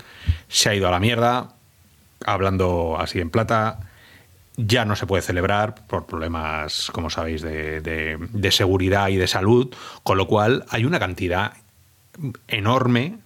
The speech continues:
de eventos que están ahora como locos buscando una, una alternativa virtual. ¿De qué manera podemos hacer que esos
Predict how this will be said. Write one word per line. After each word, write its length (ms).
de 220
eventos 460
que 120
están 320
ahora 220
como 200
locos 380
buscando 640
una, 760
una 280
alternativa 680
virtual. 580
¿De 220
qué 140
manera 400
podemos 320
hacer 260
que 80
esos 340